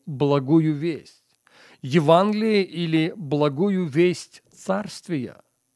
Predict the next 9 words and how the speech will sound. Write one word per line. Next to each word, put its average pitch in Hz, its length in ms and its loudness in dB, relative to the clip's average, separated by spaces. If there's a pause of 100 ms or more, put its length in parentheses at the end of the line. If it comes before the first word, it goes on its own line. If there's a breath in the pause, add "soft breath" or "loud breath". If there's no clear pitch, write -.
(120)
Евангелие 143 600 0
или 175 260 -2
благую 147 600 -2
весть 151 640 -4
царствия 156 680 -2
силы 151 560 -4
и 175 80 -6
духовной 139 560 -2
власти. 202 580 -6